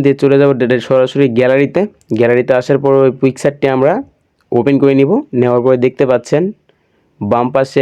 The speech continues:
একটা লোগো চলে আসছে ওই অ্যাপসের। আমি এই লোগো রিমুভ করে আপনাদেরকে দেখিয়ে দিব এই অ্যাপস থেকে এডিট করার পর আপনার লোগো কীভাবে রিমুভ করবেন।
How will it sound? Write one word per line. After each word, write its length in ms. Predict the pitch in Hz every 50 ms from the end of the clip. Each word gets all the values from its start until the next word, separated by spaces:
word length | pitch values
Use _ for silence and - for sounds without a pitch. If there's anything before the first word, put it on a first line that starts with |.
| 131
একটা 240 | 127 - _ - 135 127 123 123
লোগো 200 | 127 131 131 147 151 147
চলে 180 | 147 127 123 123 120 120
আসছে 180 | 117 - - 131 120
ওই 60 | 120 117
অ্যাপসের। 380 | 117 117 - - - 135 156 220 226 - _ _ _ - - 110
আমি 140 | 113 117 117 120
এই 60 | 123 120 120 117
লোগো 240 | 123 127 127 143 151 147 135
রিমুভ 240 | 131 135 139 139 139 - -
করে 120 | 147 139 139 127
আপনাদেরকে 320 | 135 131 123 123 120 127 120 117
দেখিয়ে 260 | 127 123 - - 139 127 110
দিব 100 | 107 117 131 135 120 95 - _ _ _ _ _
এই 80 | - 120 120
অ্যাপস 200 | 117 120 - - _ _ -
থেকে 200 | - 139 117 113 131 127
এডিট 180 | 123 135 120 - -
করার 160 | 143 143 143 135
পর 80 | 143 143 135
আপনার 160 | 135 139 131 123 117 107 101 - - 120
লোগো 160 | 123 131 139 143 135
কীভাবে 200 | 139 139 131 127 127
রিমুভ 180 | 127 135 131 - - 151
করবেন। 260 | 131 110 110 131